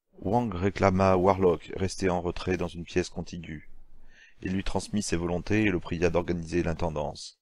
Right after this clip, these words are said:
le transfert des deux pirates, l'appareillage, le rassemblement des troupes chargées de la mission spéciale.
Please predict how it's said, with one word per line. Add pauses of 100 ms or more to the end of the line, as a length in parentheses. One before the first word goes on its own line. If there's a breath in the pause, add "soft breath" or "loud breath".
(460)
le
transfert
des
deux
pirates, (420)
l'appareillage,
le
rassemblement
des
troupes
chargées
de
la
mission
spéciale.